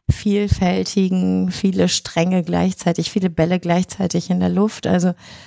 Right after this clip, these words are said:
wenn ich mir so ein Gericht aussuche und koch dann für meine Liebsten und geb mir dabei sehr viel Mühe, dann habe ich da zwar auch eine Komplexität drin, aber ich fang an,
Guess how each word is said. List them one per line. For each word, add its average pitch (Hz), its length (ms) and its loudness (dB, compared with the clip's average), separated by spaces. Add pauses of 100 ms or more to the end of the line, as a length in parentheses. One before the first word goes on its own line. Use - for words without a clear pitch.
(120)
wenn 180 140 2
ich 180 120 -2
mir 175 120 2
so 180 80 0
ein 190 80 -2
Gericht - 420 -2
aussuche 196 840 2
und 170 360 -4
koch - 260 -2
dann 190 280 2
für 185 160 0
meine 175 240 2
Liebsten 214 800 0
und 170 200 -2
geb - 160 -2
mir 190 100 0
dabei 170 300 0
sehr 165 180 2
viel - 160 -2
Mühe, 262 380 2
dann 180 200 0
habe 180 140 2
ich 175 80 -6
da 175 140 2
zwar 147 260 0
auch 247 120 -2
eine 254 100 0
Komplexität 220 920 -2
drin, 202 180 2
aber 175 200 0
ich 165 100 -4
fang 160 280 0
an, 220 400 2